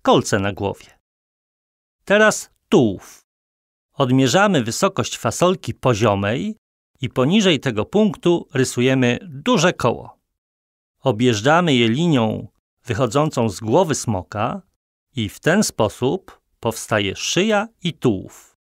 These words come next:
Po prawej stronie tego wielkiego koła rysujemy łuk, który zaginamy trzema małymi łuczkami.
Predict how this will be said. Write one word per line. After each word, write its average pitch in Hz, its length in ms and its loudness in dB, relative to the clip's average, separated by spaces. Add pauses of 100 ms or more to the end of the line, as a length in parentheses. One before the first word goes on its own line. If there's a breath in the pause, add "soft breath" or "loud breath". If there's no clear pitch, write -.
(120)
Po 117 120 0
prawej 175 420 2
stronie 165 460 2
tego 117 260 -2
wielkiego 139 500 -2
koła 107 560 0 (160)
rysujemy 185 600 0
łuk, - 600 0 (160)
który 104 400 -6
zaginamy 131 1000 -2
trzema 214 640 0
małymi 117 500 -2
łuczkami. 131 500 -4